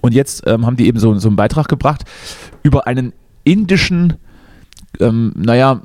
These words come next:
Tiefgläubigen, ich, da gibt's sicherlich auch einen, einen Begriff für, ähm, der über Jahrzehnte seinen rechten Arm aus Glaubensgründen nach oben gehalten hat.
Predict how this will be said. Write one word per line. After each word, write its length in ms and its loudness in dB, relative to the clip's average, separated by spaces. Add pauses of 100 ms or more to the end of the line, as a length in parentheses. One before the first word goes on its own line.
(420)
Tiefgläubigen, 920 0 (440)
ich, 220 -8
da 100 0
gibt's 220 -4
sicherlich 240 2
auch 140 0
einen, 180 -2
einen 180 -2
Begriff 240 -2
für, 300 0 (1120)
ähm, 420 0
der 560 0 (380)
über 160 4
Jahrzehnte 420 0
seinen 160 2
rechten 340 -2
Arm 360 0
aus 260 -2
Glaubensgründen 720 0
nach 160 -2
oben 280 2
gehalten 400 -4
hat. 240 -8